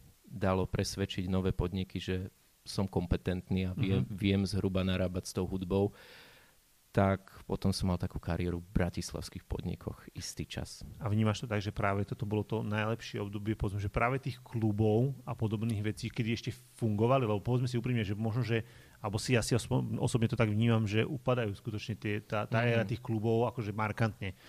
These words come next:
Speaker 2: Myslím si, že existuje pár dobrých klubov na Slovensku, ktoré ešte zostali a prežili, a väčšina z nich už nie je.
Speaker 1: Eh, áno, to bolo tak, taký, taký už umieračik. Ja si
Speaker 2: Mhm.
Speaker 1: pamätám, už som bol rok predtým,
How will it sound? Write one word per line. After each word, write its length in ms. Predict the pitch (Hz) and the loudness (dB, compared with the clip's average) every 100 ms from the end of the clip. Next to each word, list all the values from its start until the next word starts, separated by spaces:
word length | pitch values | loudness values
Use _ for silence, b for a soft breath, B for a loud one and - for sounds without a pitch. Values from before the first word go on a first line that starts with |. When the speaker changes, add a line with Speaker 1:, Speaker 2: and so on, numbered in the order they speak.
| B B | B B
Speaker 2:
Myslím 240 | 107 110 | -8 -4
si, 100 | 123 | -2
že 120 | 104 104 | 0 0
existuje 300 | 113 - 120 | -2 -4 -4
pár 420 | - 120 120 110 - - - | 2 4 4 2 -6 -20 -8
dobrých 420 | 123 110 117 113 | 0 4 4 2
klubov 260 | 135 113 113 | 2 2 2
na 80 | 107 | 0
Slovensku, 440 | - 120 113 - | 0 0 -2 -6
ktoré 220 | - 120 | -4 -4
ešte 120 | 107 110 | -2 -2
zostali 360 | 110 - 127 | -2 0 0
a 80 | 127 | 2
prežili, 560 | 120 110 101 123 135 127 B B - | 4 4 4 4 2 -2 B B -6
a 80 | 110 | -4
väčšina 260 | 107 113 | -2 -2
z 100 | 104 | -2
nich 100 | 113 | -2
už 100 | 113 | -2
nie 160 | 107 107 | -2 -2
je. 160 | 95 92 | -4 -4
Speaker 1:
Eh, 420 | 110 98 98 95 95 | -2 0 0 -2 -2
áno, 220 | - 117 101 | -2 0 0
to 140 | 104 | -2
bolo 180 | 107 107 | -2 -2
tak, 320 | - 98 - | -2 -6 -4
taký, 300 | - 104 104 | -6 -6 -6
taký 260 | - - 101 | -6 -4 -4
už 140 | 98 | 0
umieračik. 580 | 104 110 101 92 - 92 | 2 4 2 0 -2 -4
Ja 80 | 95 | -2
si 120 | 113 | 0
Speaker 2:
Mhm. 60 | - | 2
Speaker 1:
pamätám, 320 | 98 92 95 | 2 2 0
už 140 | 92 | -2
som 160 | - 98 | -2 0
bol 160 | 95 98 | 2 2
rok 240 | 101 - | 2 0
predtým, 580 | - 104 - 110 104 | -2 -2 -2 0 2